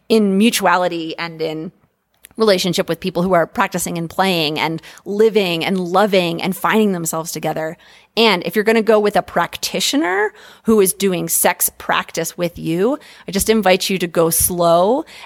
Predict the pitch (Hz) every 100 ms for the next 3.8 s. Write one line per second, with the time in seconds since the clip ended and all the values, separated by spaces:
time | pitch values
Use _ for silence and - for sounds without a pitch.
0 | _ 196 190 180 - 170 170 - - 175
1 | 175 196 190 - 175 - 165 160 165 -
2 | 165 165 160 165 175 - 175 160 156 156
3 | 160 156 - 156 165 302 -